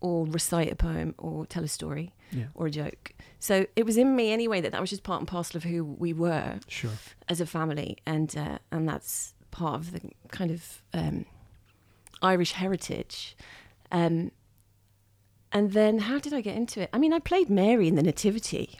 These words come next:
Speaker 1: like, at,
Speaker 2: At a
Speaker 1: at
Speaker 2: young age.
Speaker 1: nursery. Yeah,
Speaker 2: <laughs> Yeah.
Speaker 1: but I was kind of painfully shy, so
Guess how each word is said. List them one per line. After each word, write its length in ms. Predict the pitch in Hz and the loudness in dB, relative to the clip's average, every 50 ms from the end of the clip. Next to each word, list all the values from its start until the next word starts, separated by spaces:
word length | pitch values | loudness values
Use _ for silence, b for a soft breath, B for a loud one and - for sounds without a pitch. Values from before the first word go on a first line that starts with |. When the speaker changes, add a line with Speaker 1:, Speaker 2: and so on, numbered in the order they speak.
| - - | -6 -4
Speaker 1:
like, 260 | 156 156 151 - - | -4 -4 -4 -4 -4
at, 180 | 196 170 - - - B B B B B B B | -4 -4 -4 -8 -16 B B B B B B B
Speaker 2:
At 140 | - 135 - 147 | -4 0 4 6
a 40 | |
Speaker 1:
at 60 | 185 180 | 8 8
Speaker 2:
young 140 | 170 190 | 10 10
age. 140 | - 175 143 139 | 10 10 10 8
Speaker 1:
nursery. 440 | 160 175 185 165 135 123 123 135 - - | 6 6 6 6 4 4 2 0 0 4
Yeah, 160 | 226 233 190 | 6 8 8
Speaker 2:
<laughs> 40 | 175 | 10
Yeah. 60 | 160 | 10
Speaker 1:
but 100 | 165 - | 10 8
I 80 | 202 262 | 8 8
was 140 | 254 359 - | 6 4 2
kind 160 | - 302 247 | 2 2 2
of 80 | 254 - | 2 2
painfully 440 | - 262 262 262 254 - 226 220 202 | 0 0 2 2 0 0 -2 -2 -2
shy, 440 | - - 247 247 254 247 202 175 | -2 -2 0 0 2 2 2 0
so 380 | 175 - - 190 170 147 143 156 | 0 -2 -2 -2 0 0 0 -2